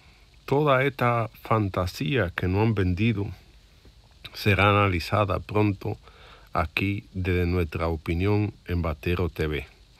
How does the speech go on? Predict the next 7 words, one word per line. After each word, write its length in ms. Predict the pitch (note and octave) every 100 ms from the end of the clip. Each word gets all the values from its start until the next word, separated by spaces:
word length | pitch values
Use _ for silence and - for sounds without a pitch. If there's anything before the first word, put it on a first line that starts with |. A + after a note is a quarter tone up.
| - - - -
Espérelo 560 | F2 - A2 A2+ G#2+ G#2
muy 220 | G2 G#2
pronto 600 | F2 A#2+ C3 A#2 F2+ E2+
a 140 | E2 E2+
través 400 | F2+ E2+ F#2 F#2
de 160 | F2+
YouTube 560 | D#2 E2+ D#2 A#2+ C#3+